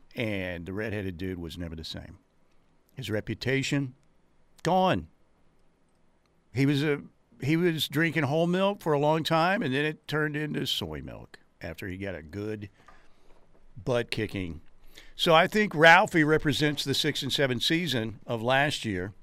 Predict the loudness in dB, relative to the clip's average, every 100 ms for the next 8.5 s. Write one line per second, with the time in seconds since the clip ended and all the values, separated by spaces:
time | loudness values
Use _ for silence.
0 | -16 -6 -4 -4 -4 -2 0 0 -2 -4
1 | -2 0 0 2 0 -2 -2 0 0 0
2 | -4 -8 -12 -20 -20 -20 -20 -20 -20 -6
3 | -2 -2 -2 0 2 2 0 -6 -14 _
4 | _ _ -20 _ -20 _ _ -20 -20 _
5 | -20 -20 _ -20 _ _ _ _ _ _
6 | _ _ _ _ _ -6 -4 -2 -4 -6
7 | -2 -2 -2 -2 0 4 4 4 0 0
8 | 0 4 4 2